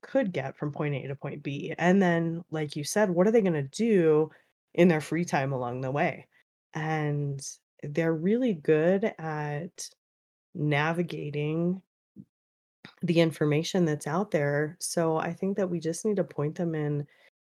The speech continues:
in directions to be able to see all of the options, whether it's,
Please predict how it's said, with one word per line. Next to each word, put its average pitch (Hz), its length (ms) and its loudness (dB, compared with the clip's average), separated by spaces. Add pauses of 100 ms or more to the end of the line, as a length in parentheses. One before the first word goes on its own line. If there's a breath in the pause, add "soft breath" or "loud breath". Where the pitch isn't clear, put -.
(140)
in 165 160 2
directions 156 640 0
to - 100 -6
be 156 200 -6
able 156 200 -2
to 156 120 -4
see 175 440 -2
all 143 220 0
of 139 120 -6
the 143 120 -6
options, - 680 -8 (380)
whether 156 360 2
it's, 147 600 -2